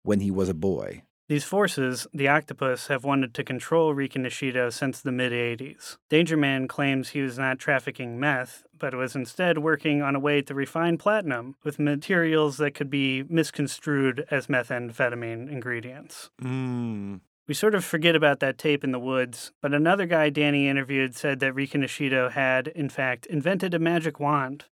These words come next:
Speaker 2: which he considered selling to the U S government. Whatever Danger Man pointed the wand at could be blown straight up into the air,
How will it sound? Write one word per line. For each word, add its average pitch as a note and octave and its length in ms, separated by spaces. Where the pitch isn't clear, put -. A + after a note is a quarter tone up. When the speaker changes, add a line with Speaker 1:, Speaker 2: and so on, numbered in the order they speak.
Speaker 2:
which C#3+ 140
he E3 100
considered D#3+ 540
selling D#3 380
to D3 100
the C#3 120
U C3 140
S B2 140
government. B2 500
Whatever E3 460
Danger D#3+ 340
Man D3+ 300
pointed E3 400
the C#3+ 80
wand D3 340
at C3+ 220
could - 100
be C#3 120
blown C#3 360
straight E3 360
up D#3+ 180
into C#3+ 160
the C3 180
air, A#2+ 440